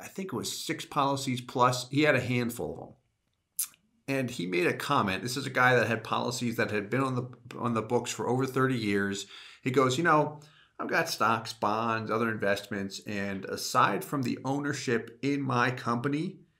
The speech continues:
my best performing asset has been my life insurance policies. Because now I make a payment, and say it's a twelve thousand dollar payment,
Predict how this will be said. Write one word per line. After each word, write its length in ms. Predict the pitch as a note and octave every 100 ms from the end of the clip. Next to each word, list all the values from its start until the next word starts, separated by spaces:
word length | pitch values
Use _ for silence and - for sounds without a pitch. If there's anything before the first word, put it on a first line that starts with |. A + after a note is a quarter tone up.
| _ _ _ _ _ _
my 160 | A2+ A#2+
best 400 | A#2+ B2+ D3 -
performing 500 | B2+ - C3 B2+ A2
asset 540 | G2+ B2+ - G3 - -
has 200 | - A2
been 160 | - B2+
my 120 | A#2+
life 260 | A2+ C#3 C#3
insurance 320 | C#3+ A#2+ G2
policies. 640 | - D2+ - - B1+ - - _ _ _ _ - _ _ _ _ _ _ -
Because 300 | B2 A#2+ C3
now 560 | D3 D3 A#2+ C#3+ -
I 160 | - A#2
make 260 | A#2+ C3+ A#2+
a 100 | -
payment, 760 | - D3+ E3 F#2+ D#2+ - - - _ _ _
and 280 | - A2 G2
say 140 | - B2
it's 120 | A#2+
a 40 |
twelve 380 | - - B2 B2
thousand 300 | A#2 A#2+ A#2+
dollar 180 | A2+ -
payment, 540 | - E3+ C3 G2 G2